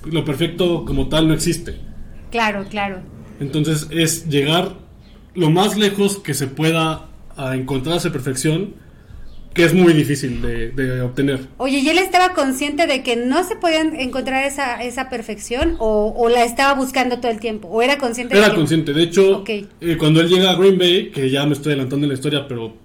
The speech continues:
Speaker 1: como para dar contexto,
Speaker 2: Ajá.
Speaker 1: eh, les dice a sus jugadores, eh, "Nosotros a lo que venimos es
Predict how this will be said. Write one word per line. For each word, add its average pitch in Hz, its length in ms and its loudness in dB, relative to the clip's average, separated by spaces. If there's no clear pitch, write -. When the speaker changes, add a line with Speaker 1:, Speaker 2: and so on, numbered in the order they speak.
Speaker 1:
como 135 220 -2
para 135 200 -2
dar 147 120 0
contexto, 175 560 -2
Speaker 2:
Ajá. 214 400 -2
Speaker 1:
eh, 147 300 4
les 139 200 0
dice 156 480 2
a 135 80 0
sus 127 160 -4
jugadores, 156 640 0
eh, 156 240 2
"Nosotros 202 520 2
a 180 60 2
lo 151 140 2
que 160 80 0
venimos 202 520 6
es 175 480 0